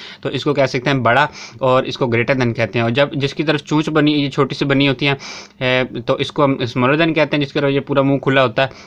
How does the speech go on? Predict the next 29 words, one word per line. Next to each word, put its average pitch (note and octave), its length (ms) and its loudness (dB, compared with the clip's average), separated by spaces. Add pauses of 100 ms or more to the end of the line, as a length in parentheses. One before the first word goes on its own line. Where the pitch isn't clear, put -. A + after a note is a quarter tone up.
(120)
इस C3+ 120 -8
तरह C#3 180 4
सा, C#3+ 120 0 (340)
तो, B2+ 320 2
ए, B2+ 240 2
मतलब B2+ 220 2
चोंच C#3+ 320 2
खुली D3 280 2
होती C#3 220 2
है D3 140 0
तो C3+ 140 -8
उसको - 240 -4
हम B2+ 140 2
greater A2+ 220 0
than C3+ 120 0
कहते C3 180 0
हैं। B2 120 -2
उसके C3 180 -2
आगे B2+ 160 0
जो B2+ 140 2
भी C3+ 80 2
चीज़ C3+ 180 -2
होती C3 180 -2
है C3 40 2
वो B2 100 0
greater A2+ 200 0
than D3 120 2
होती C#3 220 -2
है, C#3 100 0